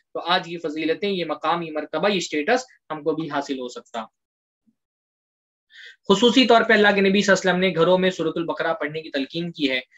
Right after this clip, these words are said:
और वो हदीस अल्लाह के नबी सल्लल्लाहु अलैहि वसल्लम की बहुत मशहूर है जो मैं पहले भी जिक्र कर चुका हूँ कि "ला तजअलू बुयूतकुम maqabir,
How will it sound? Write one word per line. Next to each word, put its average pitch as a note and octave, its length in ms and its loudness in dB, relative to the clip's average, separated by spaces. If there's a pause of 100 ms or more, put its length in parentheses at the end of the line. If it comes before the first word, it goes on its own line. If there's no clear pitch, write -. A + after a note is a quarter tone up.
(200)
और C#3+ 120 2
वो D3+ 160 0
हदीस E3 240 2
अल्लाह D#3+ 180 4
के - 80 -4
नबी D3+ 200 -4
सल्लल्लाहु - 0 -
अलैहि D3+ 200 -6
वसल्लम D#3 160 -8
की D#3 80 -2
बहुत D3+ 240 2
मशहूर E3 300 -2
है D#3+ 80 4
जो D3+ 100 -2
मैं D3 100 -2
पहले D#3+ 240 0
भी D#3+ 140 -2
जिक्र C#3+ 220 -6
कर C#3 140 -4
चुका C#3 260 -8
हूँ F3 200 -2
कि E3 120 -6
"ला E3+ 160 6
तजअलू D#3+ 460 -2
बुयूतकुम D3+ 520 -4
maqabir, C3 480 -4